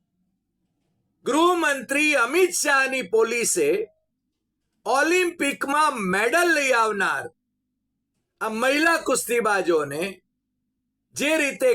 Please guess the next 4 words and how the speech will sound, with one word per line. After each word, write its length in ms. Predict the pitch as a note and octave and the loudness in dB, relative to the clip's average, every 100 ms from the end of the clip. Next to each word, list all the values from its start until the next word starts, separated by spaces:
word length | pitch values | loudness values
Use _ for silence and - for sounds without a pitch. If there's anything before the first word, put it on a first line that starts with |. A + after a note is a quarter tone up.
| - | 0
કચડવાની 760 | A3 A#3 D#4+ E4 D#4 D4+ C#4+ - | -4 0 2 2 2 0 -2 2
કોશિશ 380 | A#3 F3+ G3 F3 F3 | 2 2 -2 -2 -2
કરી, 340 | E3+ E3+ C#3+ C3 _ _ _ _ _ _ _ _ - | 0 0 -4 -10 _ _ _ _ _ _ _ _ -8
જે 120 | C4+ | -2